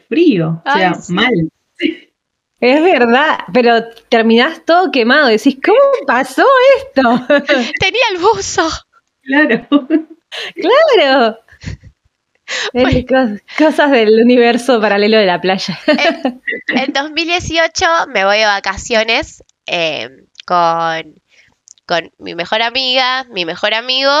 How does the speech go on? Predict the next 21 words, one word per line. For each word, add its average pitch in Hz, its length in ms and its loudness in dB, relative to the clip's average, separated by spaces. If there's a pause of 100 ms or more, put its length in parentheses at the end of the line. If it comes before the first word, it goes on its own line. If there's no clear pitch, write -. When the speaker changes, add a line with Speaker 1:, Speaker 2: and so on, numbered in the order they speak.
(220)
Speaker 2:
y, 233 380 -4 (100)
eh, 170 500 -4 (340)
el 175 160 -6
novio 180 260 0
que 175 100 -6
tenía 170 260 -4
en 165 60 -4
el 165 80 -4
momento, 196 380 -4
que 180 100 -2
era 175 260 -4
amigo 165 440 -6
de 147 120 -8
mis - 180 -18
amigos. 123 400 -12
O - 40 -20
sea, 92 180 -14 (120)
nos - 120 -20
fuimos 175 240 -8
en 180 100 -12
grupo. 180 280 -12